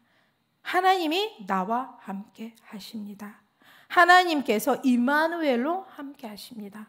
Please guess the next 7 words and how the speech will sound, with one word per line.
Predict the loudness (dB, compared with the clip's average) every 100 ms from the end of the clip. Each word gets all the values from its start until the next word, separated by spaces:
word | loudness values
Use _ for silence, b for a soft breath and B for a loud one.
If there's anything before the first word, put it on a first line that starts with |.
| B B B
하나님께서 | 6 8 8 4 0 0 0 4 2 0 -4
역사하십니다. | -6 -6 -2 -2 -2 -6 -20 -16 -12 -10 -8 -8 -8 -10 -12 b b b _ _ _ _ -10
먼저 | -10 -8 -12
내가 | -16 -18 -16
누리고 | -16 -16 -8 -8 -8 -16 _
다른 | -14 -12 -12
사람이 | -12 -10 -8 -8 -8